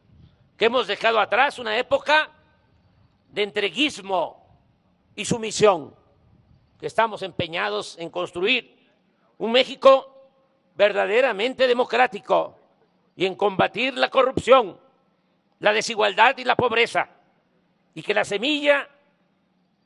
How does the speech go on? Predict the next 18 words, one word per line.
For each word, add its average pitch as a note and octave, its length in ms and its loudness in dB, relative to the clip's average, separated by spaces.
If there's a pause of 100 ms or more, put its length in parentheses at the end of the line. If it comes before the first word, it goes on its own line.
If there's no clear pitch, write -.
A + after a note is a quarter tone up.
(140)
del A3 200 -8
ejemplo B3 600 -2
de A#3 120 -2
los A3+ 180 -6
que G#3 440 -6
lucharon A#3+ 520 -4
en A#3 80 -8
la G#3+ 60 -2
batalla A3+ 460 -2
de G#3+ 80 -8
Puebla D4 520 -2 (1200)
ha G3+ 100 -4
caído D4+ 560 6 (1160)
en A3 120 0
tierra A#3 340 0
fértil. F#3 560 -4 (680)
En A#3 140 -2
suma, B3+ 520 0